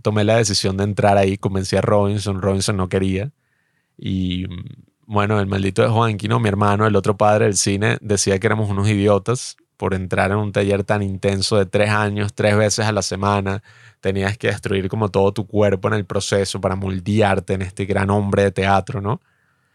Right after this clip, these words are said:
Y, mm, Juanqui, para demostrarnos que todo era una estupidez, decidió hacer la audición con nosotros. Y, mm, nada, practicó su monólogo como un enfermo muchísimas, muchísimas, muchísimas veces en su cuarto sudando.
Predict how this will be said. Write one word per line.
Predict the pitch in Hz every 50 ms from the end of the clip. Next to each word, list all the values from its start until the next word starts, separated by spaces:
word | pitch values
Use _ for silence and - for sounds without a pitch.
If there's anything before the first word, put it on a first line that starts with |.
| _ _ _ _ _ _ _
Y, | - 110 104 104 101 98 98 98 95
mm, | 92 92 98 98 - - -
Juanqui, | 110 101 113 120 117 117 - 143
para | 139 143 135
demostrarnos | 120 107 104 98 - - 107 104 101 107 123 131
que | 127 107
todo | 104 110 107
era | 104 110
una | 123 123
estupidez, | 120 - 131 117 127 127 120 110 113 135 - - -
decidió | 104 101 92 - 101 95
hacer | 95 92 - - 104
la | 107 110
audición | 107 101 95 - - 95 95
con | - 110 107
nosotros. | 113 117 - - 101 92 - - 127 170 - - - _ _ _ _ _ _ _ _ _ _ _ _ _ _
Y, | - 107 101 95 95 95 98 98 98 98 101
mm, | 101 - - - - _ _ _ _ _ _ _ _
nada, | - 113 123 139 131 120 113 120 135 143 - - _ _ _ _
practicó | 120 113 107 - - 107 113 110
su | 107 - 135
monólogo | 139 135 113 110 107 110 123 135 131
como | 107 107 101 101
un | 104
enfermo | 117 117 - - 117 110 104 104 110 117 120
muchísimas, | 110 98 95 - - 117 110 - - 123 120 110
muchísimas, | 107 101 92 - 110 101 - 120 117 107
muchísimas | 101 98 90 98 92 117 113 107 98 98
veces | 104 101 98 95 - 113
en | 110 104
su | - -
cuarto | - 107 101 98 95 92 - 107
sudando. | - - 110 104 101 98 92 92 92 110 165